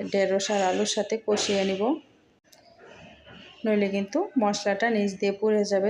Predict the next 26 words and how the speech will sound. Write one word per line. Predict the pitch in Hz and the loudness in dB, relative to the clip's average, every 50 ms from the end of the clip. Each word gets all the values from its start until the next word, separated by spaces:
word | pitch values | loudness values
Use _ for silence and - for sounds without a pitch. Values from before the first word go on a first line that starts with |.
| 220 - | 0 0
তখন | 214 208 208 202 190 190 - | -2 -2 -2 -2 -4 -4 -2
তরকারিটা | 196 190 196 196 202 196 196 196 196 202 196 | -2 -2 0 0 0 0 0 0 0 -4 -2
খেতে | - 214 208 208 214 208 190 | -2 -4 -2 -2 -2 0 0
ভালো | 185 180 185 185 185 | 0 2 2 2 2
লাগবে | 190 180 180 190 190 190 | 0 0 0 -2 0 0
না। | 214 277 320 - - - - - - _ _ _ _ _ _ _ _ _ _ - - - - _ _ _ _ _ _ _ _ _ _ - - - - _ _ _ _ _ _ _ _ | 0 0 -2 -4 -8 -14 -20 -20 -20 _ _ _ _ _ _ _ _ _ _ -20 -20 -20 -20 _ _ _ _ _ _ _ _ _ _ -20 -20 -20 -20 _ _ _ _ _ _ _ _
তো | 202 190 190 190 - - - 214 | -2 0 0 0 -2 -2 -2 -2
আলু | 220 220 233 233 233 233 | 0 0 2 2 2 2
আর | 262 - - - - - - - - - 220 202 | 0 -2 -4 -8 -14 -18 -20 -20 -14 -12 -4 0
ঢেঁড়সটা | 214 214 214 220 220 - - 240 226 - | 2 2 4 2 0 0 -2 -4 -2 0
কষিয়ে | 214 220 - - 226 220 | -2 -2 -2 -2 -2 0
নেওয়ার | 214 214 214 214 208 - | 0 0 0 -2 -2 -2
পরে | 226 240 254 254 233 | 0 2 2 2 2
এখন | 214 220 208 196 196 | 0 0 0 0 -2
আমি | 196 196 190 | -2 -2 -2
দিয়ে | 196 196 196 196 | -2 -4 -2 -2
দিচ্ছি | 196 196 - - 220 220 | -4 -4 -4 -4 -2 -2
হচ্ছে | 208 208 - - 233 220 208 | -2 -2 -2 -2 -4 0 0
ভেজে | 208 196 190 196 190 190 | -2 0 0 0 0 0
রাখা | 196 196 208 202 190 | 0 0 -2 -2 -2
মাছগুলো। | 190 185 185 180 180 202 202 214 226 220 214 | -2 -2 -2 -4 -2 -2 0 0 0 0 0
মাছটা | 202 196 202 - - 220 220 208 | 0 0 -2 -2 0 -2 0 0
দিয়ে | 220 226 226 220 208 | 0 0 2 2 0
এক | 208 - - | 0 -2 -2
মিনিটের | 214 208 208 202 - - 214 208 208 | -2 -2 -2 -2 -2 -2 -2 0 0
মতো | 202 202 - | -2 -2 -2